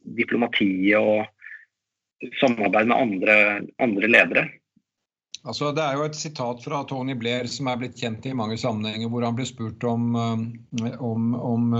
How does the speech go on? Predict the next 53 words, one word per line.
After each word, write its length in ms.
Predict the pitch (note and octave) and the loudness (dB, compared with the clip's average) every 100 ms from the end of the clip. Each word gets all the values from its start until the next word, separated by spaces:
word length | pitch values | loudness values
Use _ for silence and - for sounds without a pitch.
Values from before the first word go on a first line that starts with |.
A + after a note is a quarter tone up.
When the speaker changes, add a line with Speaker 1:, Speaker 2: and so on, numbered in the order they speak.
| A2+ | 0
Speaker 2:
spørsmål 560 | A#2 A#2+ A2+ B2 A#2+ | -2 -4 -2 -2 0
knyttet 320 | C3 - G2+ | -4 -4 -6
til 80 | B2 | -4
tro, 220 | A#2+ C3+ B2 | 0 0 0
hvor 160 | B2 | 0
han 140 | C3 A#2+ | 0 0
sa, 240 | B2+ B2 | 0 -2
«I 160 | C3+ B2 | -2 -2
don't 320 | A#2+ B2+ A#2+ A2+ | -2 -2 -4 -6
do 160 | A#2 C3 | -4 -2
God.» 320 | B2+ D3 A2+ - _ _ _ _ _ _ _ _ - | -2 -4 -4 -14 _ _ _ _ _ _ _ _ -10
Altså, 240 | B2+ C#3 | -6 -2
«Jeg 160 | B2+ A#2 | -2 -2
driver 320 | A2+ G#2 A2+ | -4 -4 -4
ikke 240 | A#2+ A#2+ B2 | -4 -2 -2
med 80 | |
Gud.» 320 | A#2+ C#3 A2 - _ _ _ _ _ _ - | 0 -2 -4 -10 _ _ _ _ _ _ -10
Eh, 380 | C3 B2 A#2+ B2 | -4 0 0 0
og 220 | D3 C3 A#2+ | -2 -2 -2
det 80 | B2+ | -2
sitatet 380 | A#2+ C3 A2+ C3 | -2 -2 -2 -2
er 60 | B2 | -2
trukket 240 | C#3 - A2 | -4 -6 -6
i 60 | C3+ | -6
litt 80 | C#3+ | -4
forskjellige 380 | B2+ A#2 A#2+ B2+ | -4 -2 0 -2
retninger, 260 | A#2+ A#2 | -2 -2
men 140 | B2+ B2+ | 0 0
la 60 | B2 | 0
meg 160 | B2 | 0
nå 80 | B2 | 0
gi 140 | B2 A#2+ | 0 0
min 140 | A#2+ | -2
tolkning 380 | A#2+ B2+ - G#2+ | -2 -6 -6 -4
av 60 | G#2+ | -2
det, 140 | C3 C3+ | -2 -2
som 140 | D3 | -2
går 140 | A2+ A2 - | -2 -2 -2
på 80 | C3+ | -4
at, 80 | C3 - _ _ _ _ _ _ - - _ _ - | -4 -16 _ _ _ _ _ _ -20 -20 _ _ -10
eh, 300 | C3 C3+ C3 - | -6 -4 -4 -6
det 220 | - B2 C#3 | -4 0 2
jeg 80 | C3 | 2
har 140 | B2+ C#3 | 0 0
lært 240 | B2+ A#2+ | -2 -2
og 60 | D3 | -6
sett, 320 | - F3+ F3 | -4 -6 -8
er 160 | - C#3 | -8 -4
i 60 | C3+ | -4
alle 140 | A2 | -4
fall 140 | C#3 C3 | -6 -6
slik 240 | B2 A2+ | -6 -4
at 240 | C3 C3 | -4 -6